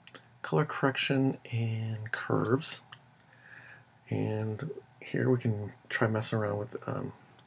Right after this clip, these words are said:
we got different channels, R G B, and you can mess around with the colors. With, uh, we'll go in, we'll try red and kinda, you know, should pull it up, you get more red, pull it down, you get a little less red, and a little more green.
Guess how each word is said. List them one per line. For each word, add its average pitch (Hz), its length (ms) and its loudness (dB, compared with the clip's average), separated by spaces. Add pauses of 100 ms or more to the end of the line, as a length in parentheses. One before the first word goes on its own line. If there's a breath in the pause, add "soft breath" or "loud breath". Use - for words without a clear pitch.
(160)
we 131 60 0
got 123 260 4
different 120 280 2
channels, 120 520 10
R 120 140 6
G 110 160 -2
B, 117 360 4 (880 loud breath)
and 110 120 0
you 110 100 0
can 101 180 -2
mess 113 200 4
around 110 100 6
with 104 100 -2
the - 60 -6
colors. 117 580 4
With, - 200 -8 (360)
uh, 107 120 -4 (100)
we'll 120 240 -4
go 107 160 2
in, 110 140 0
we'll 117 80 4
try 113 220 8
red 107 360 4
and 98 180 -2 (960 loud breath)
kinda, 107 400 0 (920 soft breath)
you 107 60 4
know, 107 40 6
should 113 260 -2 (140)
pull 107 220 4
it 107 60 4
up, 107 260 6 (100)
you - 60 -20
get 123 180 6
more 110 160 4
red, 104 460 6
pull - 140 0
it 110 60 -4
down, 107 360 0
you 107 60 -6
get - 100 -6
a - 80 0
little - 160 0
less - 280 2
red, 92 300 4 (540)
and - 60 -4
a 107 40 0
little - 180 -4
more - 160 -6
green. - 420 0